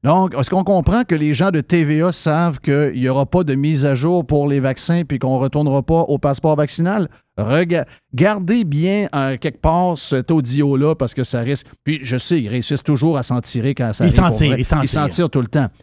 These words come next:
Speaker 1: Euh, elle, elle, elle a pas dit grand-chose, madame. Là, ils ont tous les yeux dans les airs.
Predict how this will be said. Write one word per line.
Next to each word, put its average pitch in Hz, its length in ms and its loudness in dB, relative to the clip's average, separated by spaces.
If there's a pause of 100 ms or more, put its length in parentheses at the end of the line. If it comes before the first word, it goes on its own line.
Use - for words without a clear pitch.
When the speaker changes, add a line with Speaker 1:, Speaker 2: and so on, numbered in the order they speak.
(360)
Speaker 1:
Euh, 135 540 0
elle, 123 220 0
elle, 127 220 2
elle 120 80 2
a 135 40 0
pas 254 140 2
dit 254 160 0
grand-chose, 160 480 0
madame. 156 180 0 (300)
Là, 285 100 2
ils 302 80 0
ont 240 100 0
tous - 300 -6
les 151 300 0
yeux 226 120 2
dans 156 140 2
les 113 260 0
airs. 135 400 -4